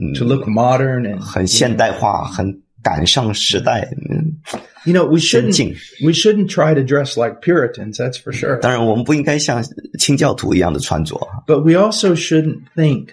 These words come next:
Speaker 1: that somehow we're gonna make the gospel more, uh, inviting if we try to appear as something that we're not.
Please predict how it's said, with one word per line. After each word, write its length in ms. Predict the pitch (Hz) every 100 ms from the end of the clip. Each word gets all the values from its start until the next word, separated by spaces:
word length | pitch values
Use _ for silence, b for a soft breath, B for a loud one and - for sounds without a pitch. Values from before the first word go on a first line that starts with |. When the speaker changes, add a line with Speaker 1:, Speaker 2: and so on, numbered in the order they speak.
| -
Speaker 1:
that 320 | 131 123 -
somehow 540 | - 151 160 151 135 131
we're 220 | 135 147
gonna 180 | 131 127
make 260 | 127 127
the 80 | 120
gospel 800 | 110 120 131 139 - - 110 98 101
more, 520 | 117 120 120 107 -
uh, 380 | 95 107 101 98 - _ _ -
inviting 920 | 123 120 - 127 147 123 104 98 104 b b b b _
if 240 | - 120 -
we 460 | 127 123 120 117 117 _ - - - _ -
try 380 | - 135 139 135 -
to 140 | 117
appear 560 | 113 - 135 131 131 110
as 140 | 104
something 420 | - 127 127 107 107
that 140 | 110
we're 140 | 101 104
not. 220 | 107 110